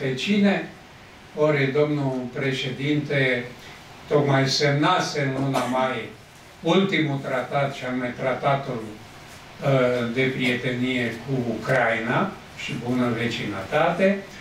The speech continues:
crease acele renumite trilaterale ale lui Constantinescu, care erau bine cunoscute deja la Washington, așa încât, uh,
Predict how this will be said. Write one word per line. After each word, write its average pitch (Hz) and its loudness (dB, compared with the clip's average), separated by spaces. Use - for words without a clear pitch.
crease 180 2
acele 151 0
renumite 160 0
trilaterale 151 0
ale 131 -4
lui 135 -4
Constantinescu, 131 -2
care 139 2
erau 143 4
bine 156 4
cunoscute 135 -2
deja 123 -6
la 117 0
Washington, 196 4
așa 190 4
încât, 220 2
uh, 196 4